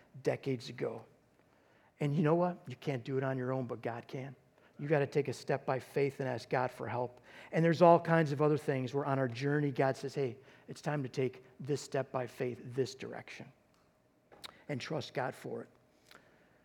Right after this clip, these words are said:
And then thirdly, faithfulness is also demonstrated when we trust God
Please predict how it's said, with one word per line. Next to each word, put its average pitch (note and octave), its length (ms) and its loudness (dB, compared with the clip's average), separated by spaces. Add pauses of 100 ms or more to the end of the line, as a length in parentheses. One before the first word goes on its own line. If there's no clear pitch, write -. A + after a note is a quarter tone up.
(140)
And F#3+ 80 6
then G3+ 80 8
thirdly, E3+ 520 8
faithfulness E3+ 680 4
is C#3+ 460 -2
also D3+ 300 4
demonstrated D3 720 4
when C#3 160 0
we D3 200 2
trust D#3 460 0
God B2 320 0